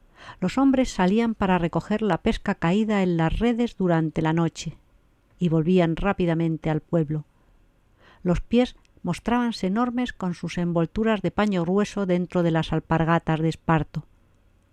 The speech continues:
Las barcas llevaban en el fondo una capa de paja de arroz para combatir el frío. Muchos días, al amanecer, flotaban en el canal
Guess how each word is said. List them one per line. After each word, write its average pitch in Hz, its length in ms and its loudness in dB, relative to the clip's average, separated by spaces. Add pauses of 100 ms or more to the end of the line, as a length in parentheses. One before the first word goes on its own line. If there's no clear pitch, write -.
(460)
Las 151 180 0
barcas 190 440 2 (360)
llevaban 214 420 4
en 214 140 2
el 196 80 2
fondo 240 420 0
una 226 220 -2
capa 196 300 0
de 175 100 2
paja 202 320 -2
de 233 80 0
arroz 185 460 0
para 165 240 0
combatir 160 560 0
el 165 140 2
frío. 160 440 0 (1300)
Muchos 175 320 -2
días, 214 340 0
al 185 100 2
amanecer, 165 540 0 (480)
flotaban 240 480 2
en 214 120 0
el 190 160 -2
canal 220 380 0